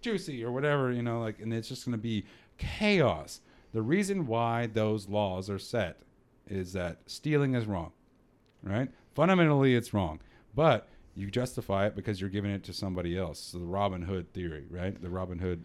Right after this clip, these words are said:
idea. I don't think that that is, that is something that only happens when you don't have people like churches, which churches, specifically Christianity, well,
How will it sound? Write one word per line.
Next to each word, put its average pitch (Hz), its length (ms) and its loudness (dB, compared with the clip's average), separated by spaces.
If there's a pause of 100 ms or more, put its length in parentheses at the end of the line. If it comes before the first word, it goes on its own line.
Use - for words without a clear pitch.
idea. 85 500 -2 (420)
I 110 60 -2
don't 127 180 0
think 135 140 0
that 120 160 0
that 127 180 4
is, - 260 -4 (300)
that 143 160 6
is 180 140 6
something 156 280 0
that 120 120 0
only 131 280 2
happens 113 460 -2
when 110 200 0
you 104 200 -2
don't 120 300 -2
have 120 540 -2
people 104 460 -6 (220)
like 165 180 -2
churches, - 560 -2 (840)
which 127 420 -2 (240)
churches, 131 560 2
specifically 139 760 -2
Christianity, 117 800 -2
well, 98 240 0